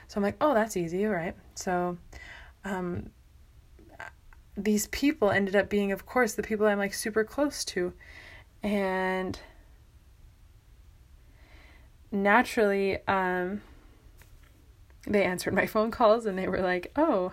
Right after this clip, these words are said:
hi, Olivia. Oh, interesting." You know, and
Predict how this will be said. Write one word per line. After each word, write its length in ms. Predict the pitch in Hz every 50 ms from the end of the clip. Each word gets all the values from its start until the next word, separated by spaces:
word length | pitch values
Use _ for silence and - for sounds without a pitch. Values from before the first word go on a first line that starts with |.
| - -
hi, 140 | 277 302 294
Olivia. 480 | 233 202 196 196 208 220 240 247 254 - - - - - - - - - - -
Oh, 480 | - 262 294 302 302 285 226 190 175 - - -
interesting." 720 | 247 262 277 - - 247 214 202 - - - - 175 180
You 60 | 190 196
know, 160 | 190 180 180
and 200 | 175 175 196 208